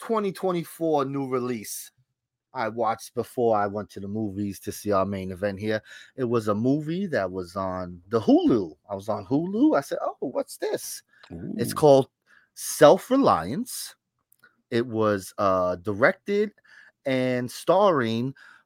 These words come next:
Speaker 1: uh, Jake Johnson, best known for
Speaker 2: The New Girl.
Speaker 1: The New Girl. Nick on The New Girl. We love Nick on The New Girl.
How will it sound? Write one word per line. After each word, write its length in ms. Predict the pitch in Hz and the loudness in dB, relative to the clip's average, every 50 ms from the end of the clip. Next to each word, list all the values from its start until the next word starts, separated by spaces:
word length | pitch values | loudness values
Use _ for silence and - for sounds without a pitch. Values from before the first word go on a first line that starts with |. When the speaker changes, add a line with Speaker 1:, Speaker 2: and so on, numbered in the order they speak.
| _ _ - | _ _ 2
Speaker 1:
uh, 260 | 110 110 110 113 117 | 6 8 8 8 6
Jake 340 | 120 101 - 165 185 196 175 | 4 2 2 2 2 2 0
Johnson, 680 | 165 - 185 156 139 117 110 - - - - 110 120 - - | -2 2 4 6 4 4 2 -2 -10 -12 -12 -12 -12 -2 4
best 280 | 151 156 185 185 - - | 6 6 6 4 2 2
known 360 | 190 185 180 180 180 180 175 | 4 6 6 6 4 2 0
for 920 | - - - - 170 160 156 156 156 151 147 147 147 147 147 143 143 139 | -2 -4 -4 0 2 4 6 6 6 6 6 6 6 6 6 4 4 2
Speaker 2:
The 60 | 127 131 | 0 2
New 200 | 170 220 233 185 | 4 4 4 6
Girl. 200 | 135 135 113 101 | 4 4 4 4
Speaker 1:
The 80 | 151 151 | 4 4
New 240 | 160 165 160 156 | 4 4 4 2
Girl. 460 | 131 - 139 135 127 120 107 95 92 101 | 2 4 4 6 6 6 4 2 -2 -4
Nick 320 | 120 143 165 185 180 - | -2 0 0 0 0 0
on 160 | 180 170 165 160 | 0 0 0 0
The 60 | 156 | 0
New 200 | 151 143 127 117 | 0 0 -2 -2
Girl. 280 | 101 110 107 98 95 | 0 0 0 0 0
We 100 | 98 117 | 0 0
love 340 | 113 123 143 151 160 160 156 | 2 6 6 8 6 6 2
Nick 260 | 156 156 151 147 - | 0 -2 -4 -2 0
on 140 | 151 147 147 | 0 0 2
The 80 | 147 143 | 0 0
New 240 | 139 139 139 139 127 | 0 0 0 0 2
Girl. 340 | 127 135 131 127 123 - | 4 4 4 4 4 0